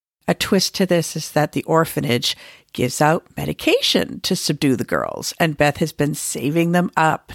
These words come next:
to take at night. She takes them and is able to look at the ceiling and visualize the game, which helps her practice without Mister Scheibel.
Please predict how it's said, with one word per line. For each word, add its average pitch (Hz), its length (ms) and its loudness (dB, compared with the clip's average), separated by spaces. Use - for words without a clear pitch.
to 143 120 -6
take - 440 -6
at - 240 -8
night. 135 580 -2
She - 200 -2
takes 175 320 0
them 175 180 2
and 160 100 0
is 156 140 -2
able 165 240 2
to 160 80 2
look 156 220 0
at - 80 -8
the 151 80 -4
ceiling 165 580 0
and 147 140 -2
visualize 151 840 2
the 147 100 -6
game, 185 480 0
which - 180 0
helps 170 300 0
her 165 120 -2
practice - 540 -2
without 147 360 0
Mister - 260 -10
Scheibel. - 500 -10